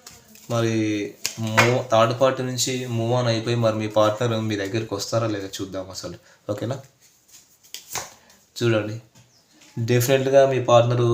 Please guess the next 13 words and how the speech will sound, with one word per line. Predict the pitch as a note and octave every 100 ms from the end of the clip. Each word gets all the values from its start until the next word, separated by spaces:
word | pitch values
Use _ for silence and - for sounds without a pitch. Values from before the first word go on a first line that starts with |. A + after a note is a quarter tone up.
| A#2
థర్డ్ | A2+ A2+
పార్టీ | A2+ A#2+
సిచ్యువేషన్ | A#2 A2 A2+ A2 A2
నుంచి | A2 A2 G#2
బయటికి | G#2+ G#2+ A#2 A#2
వచ్చేసి | G#2 - A#2 - A2 G#2+ - _ _ _ _ _ _ _ _ _ _ _ _ _ _ _ -
మీ | A#2
దగ్గరికి | A2+ A2+ B2 A#2+
రావాలి, | A2+ A2+ A#2 A#2+
మీతో | A2+ A2+
ట్రావెల్ | A2+ A2 G#2+ A#2 A#2
చేయాలని | A2+ A2+ A2 G2
అనుకుంటున్నారు. | G2+ A2 G2 F2+